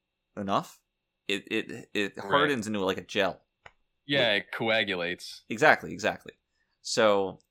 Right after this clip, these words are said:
Speaker 1: that coagulation has to be avoided. You gotta have somebody stirring the, the big old barrel of, of fake
Speaker 2: God.
Speaker 1: sweat.
Speaker 2: I, I hated sweat duty.
Speaker 1: Yeah. It was one of the worst jobs on set because you were, you knew that you were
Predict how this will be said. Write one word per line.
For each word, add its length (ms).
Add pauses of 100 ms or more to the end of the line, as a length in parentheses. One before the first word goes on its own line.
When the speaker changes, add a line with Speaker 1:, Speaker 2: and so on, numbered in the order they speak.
(680)
Speaker 1:
that 180
coagulation 680
has 120
to 60
be 80
avoided. 340
You 80
gotta 140
have 80
somebody 300
stirring 440
the, 200
the 80
big 160
old 180
barrel 400
of, 100 (580)
of 280
fake 100
Speaker 2:
God. 60
Speaker 1:
sweat. 420 (540)
Speaker 2:
I, 220 (260)
I 20
hated 360
sweat 440
duty. 360 (200)
Speaker 1:
Yeah. 260 (1080)
It 120
was 380
one 200
of 80
the 80
worst 240
jobs 300
on 80
set 320
because 340
you 240
were, 120
you 180
knew 420
that 200
you 200
were 560